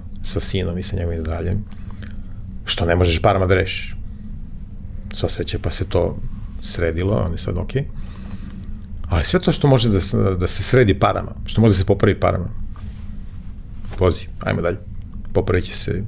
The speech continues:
bože moj, bitno da nije niko povređen, niko pao na glavu ili neko, znaš.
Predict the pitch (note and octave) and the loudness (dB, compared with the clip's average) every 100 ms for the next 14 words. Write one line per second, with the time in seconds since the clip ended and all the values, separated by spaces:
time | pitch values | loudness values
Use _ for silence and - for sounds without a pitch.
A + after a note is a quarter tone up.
0 | - - F2+ F2+ G2+ - G2+ G2+ F#2+ G2 | -6 -4 -2 -2 -4 0 0 2 4 4
1 | F#2+ F2+ - F2 F#2 F#2 F2 E2+ - F#2+ | 4 0 2 4 4 2 -2 -2 -2 -2
2 | F#2 F#2 G2+ G#2 G2 G2+ - A2 | 0 4 6 6 4 0 0 0